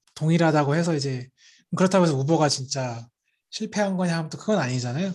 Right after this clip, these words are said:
또 우버 이츠도 있고, 또 어쨌든 우버를 통해서 우버 드라이버, 이렇게 단기 또 알바라는 어떤 기기라는 또 새로운 그런, 어, 개념도 생기고,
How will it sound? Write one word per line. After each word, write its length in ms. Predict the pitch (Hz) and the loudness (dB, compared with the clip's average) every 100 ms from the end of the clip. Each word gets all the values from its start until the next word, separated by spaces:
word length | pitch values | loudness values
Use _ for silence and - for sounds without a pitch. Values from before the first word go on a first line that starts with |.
| - | -8
또 220 | 123 120 | -14 -12
우버 400 | 127 135 127 117 120 | -12 -8 -6 -6 -10
이츠도 520 | 131 139 - 151 135 | -10 -10 -4 -4 -4
있고, 600 | 113 104 _ 127 120 120 120 | -8 -10 _ -10 -8 -10 -10
또 100 | 120 | -10
어쨌든 260 | 135 135 | -8 -8
우버를 420 | 117 120 139 131 | -8 -6 -4 -4
통해서 580 | 131 151 143 135 127 120 - - - - _ _ _ _ _ | -6 -6 -6 -4 -6 -6 -14 -20 -20 -20 _ _ _ _ _
우버 300 | 135 131 139 | -6 -2 -2
드라이버, 460 | 139 127 127 139 127 | 0 -2 -2 -4 -8
이렇게 160 | 131 | -8
단기 680 | - 143 147 165 175 175 175 | -6 0 2 4 4 2 0
또 200 | 156 139 | -2 0
알바라는 720 | 123 127 135 151 147 135 131 | 0 -2 2 2 2 0 -2
어떤 180 | 120 123 120 | -6 -10 -12
기기라는 760 | - 170 175 - 165 151 139 131 | -2 -2 -2 -4 0 2 0 -2
또 100 | 127 | -6
새로운 680 | 185 202 190 175 147 135 | -2 2 4 2 0 -4
그런, 360 | 135 127 120 113 _ - - - _ - - _ _ | -8 -8 -8 -10 _ -20 -20 -20 _ -18 -18 _ _
어, 160 | 127 | -10
개념도 420 | 123 139 147 143 123 | -8 -2 0 2 0
생기고, 640 | 151 151 139 123 175 | -2 -4 -6 -6 -10